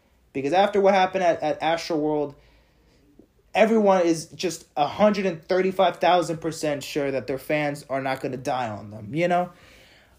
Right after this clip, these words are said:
Um, so yeah, maybe if you wanna interpret that as a sneak, as a diss, whatever, I don't care. It, it doesn't explicitly say,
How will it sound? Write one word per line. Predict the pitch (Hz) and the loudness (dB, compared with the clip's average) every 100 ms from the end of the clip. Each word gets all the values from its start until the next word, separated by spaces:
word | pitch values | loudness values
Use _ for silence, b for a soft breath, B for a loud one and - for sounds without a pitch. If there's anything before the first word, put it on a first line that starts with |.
| - | 0
Um, | 135 127 127 113 | 4 4 0 -8
so | - 190 | -4 4
yeah, | 196 151 - | 6 6 4
maybe | 202 285 285 247 | 4 6 6 2
if | 240 | 0
you | 214 | 0
wanna | 240 233 233 | 4 4 4
interpret | 220 220 202 196 | 0 -4 -2 0
that | 190 190 | 0 0
as | 165 143 | 0 -2
a | 139 | -4
sneak, | - - 220 220 - - | -6 -4 -2 -2 -4 -6
as | 151 147 | -4 -2
a | 143 | -4
diss, | 139 185 190 - | 0 2 2 -2
whatever, | 151 185 175 170 - | -2 2 2 0 -2
I | 139 | -2
don't | 135 127 - | -2 -4 -4
care. | 170 165 156 | 0 0 0
It, | 147 151 151 - | -2 -4 -8 -2
it | 190 | 0
doesn't | 208 214 208 - | 2 2 0 -2
explicitly | 165 - - 185 190 190 170 160 | -6 -6 -6 0 2 2 0 0
say, | 156 - - 160 143 120 | -2 -10 -4 -2 -2 -4